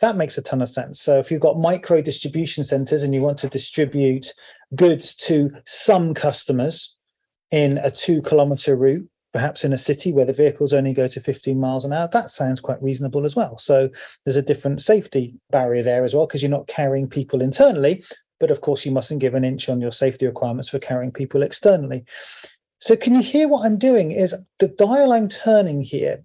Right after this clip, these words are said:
is what we call operational design domain, so the O D D. I'm turning backwards from everywhere on the planet, all conditions, any A to any B,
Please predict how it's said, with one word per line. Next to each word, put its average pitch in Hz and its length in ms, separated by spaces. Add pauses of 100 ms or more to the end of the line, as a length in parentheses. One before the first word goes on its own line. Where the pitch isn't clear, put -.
is 147 160
what 165 120
we 170 120
call 165 280
operational 151 520
design 139 360
domain, 127 380 (160)
so 139 100
the 135 180
O 139 200
D 131 160
D. - 260 (460)
I'm 170 140
turning 233 640
backwards 135 760
from 143 500 (380)
everywhere 262 380
on 214 80
the 196 80
planet, 143 340
all 247 200
conditions, 143 840 (200)
any 220 240
A 139 300
to - 220
any 147 220
B, - 320